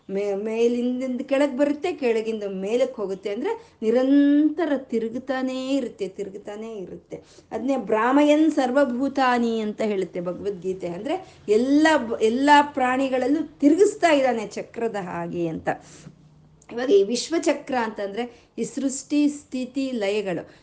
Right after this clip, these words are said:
ಈ ಸೃಷ್ಟಿ, ಸ್ಥಿತಿ, ಸೃಷ್ಟಿ ಆಯ್ತು, ಸ್ಥಿತಿ ಆಯ್ತು, ಲಯ ಕಾರ್ಯ ಆಯ್ತು. ಮತ್ತೆ ಲಯ ಆಗೋಯ್ತಲ್ಲ, ನನ್ ಕೆಲ್ಸ ಆಗೋಯ್ತು ಅಂತ ಸುಮ್ನೆ ಇರ್ತಾನ ಆ ಪರಮಾತ್ಮ ಅಂದ್ರೆ ಇಲ್ಲ. ಮತ್ತೆ ಸೃಷ್ಟಿ, ಸ್ಥಿತಿ, ಲಯಗಳನ್ನು ತರ್ತಾನೆ. ಮತ್ತೆ ಸೃಷ್ಟಿ, ಸ್ಥಿತಿ, ಲಯಗಳನ್ನು ತರ್ತಾನೆ.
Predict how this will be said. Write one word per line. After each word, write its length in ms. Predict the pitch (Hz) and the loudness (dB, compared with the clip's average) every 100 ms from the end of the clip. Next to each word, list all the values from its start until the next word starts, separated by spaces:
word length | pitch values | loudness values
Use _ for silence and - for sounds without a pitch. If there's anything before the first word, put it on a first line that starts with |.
| - | -14
ಈ 20 | 226 | -12
ಸೃಷ್ಟಿ, 540 | - 320 - - 370 | -2 -2 0 0 0
ಸ್ಥಿತಿ, 540 | - 294 285 302 285 | 0 2 2 2 0
ಸೃಷ್ಟಿ 500 | 247 - 285 - - | -4 -2 -2 0 2
ಆಯ್ತು, 400 | 339 311 294 311 | 4 4 2 0
ಸ್ಥಿತಿ 460 | 302 - 233 233 269 | -4 -4 -8 -6 -2
ಆಯ್ತು, 360 | 254 233 262 240 | -2 -2 -6 -6
ಲಯ 340 | 185 170 214 | -4 -4 -4
ಕಾರ್ಯ 360 | 233 233 208 180 | -2 -2 -2 -6
ಆಯ್ತು. 240 | 180 - | -8 -12
ಮತ್ತೆ 460 | - - - 381 311 | -20 -20 -4 4 6
ಲಯ 180 | 302 | 6
ಆಗೋಯ್ತಲ್ಲ, 600 | 320 285 277 277 277 247 233 | 6 6 6 4 2 0 0
ನನ್ 240 | 220 214 | -2 -4
ಕೆಲ್ಸ 300 | 226 233 233 254 | -4 -4 -4 -2
ಆಗೋಯ್ತು 400 | 214 208 202 208 | -2 -4 -6 -8
ಅಂತ 180 | 190 202 | -10 -12
ಸುಮ್ನೆ 480 | - 240 262 277 | -8 -2 2 2
ಇರ್ತಾನ 460 | 247 214 - 220 202 | 2 0 -4 -6 -4
ಆ 100 | 196 | -6
ಪರಮಾತ್ಮ 580 | 185 185 185 208 208 190 | -4 -6 -6 -8 -10 -12
ಅಂದ್ರೆ 240 | 190 254 240 | -12 -10 -8
ಇಲ್ಲ. 240 | 240 226 - - - | -6 -6 -10 -12 2
ಮತ್ತೆ 380 | 320 - - 392 | 2 2 2 2
ಸೃಷ್ಟಿ, 520 | - 294 277 - 311 | 2 -2 -4 -2 0
ಸ್ಥಿತಿ, 460 | - - 262 262 269 | 0 -6 -6 -2 0
ಲಯಗಳನ್ನು 580 | 247 233 214 214 226 269 | 2 2 2 0 -4 -6
ತರ್ತಾನೆ. 460 | - 185 190 156 - - - | -8 -8 -8 -8 -10 -14 0
ಮತ್ತೆ 320 | 370 370 392 | 0 2 2
ಸೃಷ್ಟಿ, 480 | 302 302 294 - 294 | 2 0 -2 -2 -2
ಸ್ಥಿತಿ, 420 | 285 254 240 269 | -2 -6 -4 -2
ಲಯಗಳನ್ನು 460 | 254 220 208 240 262 | 0 -2 -2 -4 -4
ತರ್ತಾನೆ. 400 | 196 - 190 | -6 -8 -10